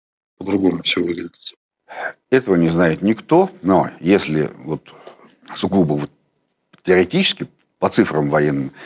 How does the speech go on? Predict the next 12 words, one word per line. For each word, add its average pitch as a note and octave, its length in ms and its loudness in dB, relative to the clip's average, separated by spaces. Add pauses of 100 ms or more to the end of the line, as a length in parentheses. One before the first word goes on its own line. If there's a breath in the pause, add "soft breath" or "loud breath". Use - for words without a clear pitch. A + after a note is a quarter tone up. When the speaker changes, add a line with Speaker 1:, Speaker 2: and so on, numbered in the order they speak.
(140 loud breath)
Speaker 2:
если - 160 0
вот G2 160 4
с - 60 -12
таким A2+ 360 2
продвижением, G2+ 600 4
как E2 160 0
сейчас - 500 0 (1000)
идёт, C#2+ 320 -8 (160)
допустим, D2+ 400 -8
российская - 380 0
армия D#3 240 0
там D2 200 -12